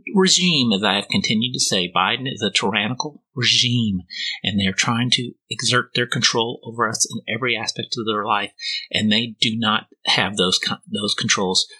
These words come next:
the ability via the Constitution. It is extreme overreach of their powers, and we have to put an end to it today. Lean on your states, lean on your own personal powers,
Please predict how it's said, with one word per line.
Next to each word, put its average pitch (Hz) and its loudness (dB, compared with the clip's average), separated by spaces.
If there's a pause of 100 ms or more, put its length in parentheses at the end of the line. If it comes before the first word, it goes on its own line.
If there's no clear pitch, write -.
(320)
the 95 2
ability 101 4
via 101 4
the 90 2
Constitution. 92 2 (240)
It 95 -2
is 82 0
extreme 131 0
overreach 110 -2 (120)
of 101 -8
their 92 0
powers, 131 0 (300)
and 92 -4
we 90 -2
have - -4
to - -8
put - -6
an 92 -4 (100)
end 139 2
to 165 0
it 151 -6 (280)
today. 139 -2 (240)
Lean 104 -2
on 87 0
your 82 -2
states, - 2 (1200)
lean 107 2
on 92 2
your 95 2
own 95 0
personal 90 0
powers, 135 2